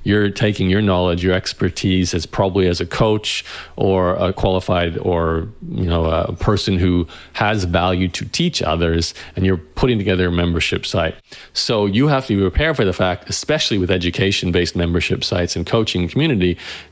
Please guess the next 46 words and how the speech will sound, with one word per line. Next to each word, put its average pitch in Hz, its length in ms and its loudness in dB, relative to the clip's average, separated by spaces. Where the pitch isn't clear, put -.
there 110 140 2
will 113 120 4
be 101 100 2
cancellations. 90 920 -2
It's 95 160 -2
not, 107 360 0
this 107 120 0
is 135 80 0
not 120 160 2
a 98 60 0
must-have, 117 640 0
this 110 140 0
is 104 100 2
a 87 120 2
nice-to-have. 87 800 -2
If 98 140 -2
you're 98 80 4
selling 113 300 0
something 98 380 0
that's 90 200 0
more, 87 340 2
you 95 80 -2
know, 90 100 2
must-have, 90 600 0
like, 85 240 0
once 120 220 0
you 120 60 2
build 107 200 2
a 95 40 2
business, 120 240 0
you 98 100 2
have 127 240 0
to - 80 -2
have 107 160 0
an 90 100 0
email 101 320 2
list, 85 320 -2
so - 120 -2
it's 85 80 0
very 117 220 2
unlikely 101 440 0
you'll 90 120 2
cancel 92 560 -2
your 82 180 -2
email 87 280 0
subscription. 80 680 -2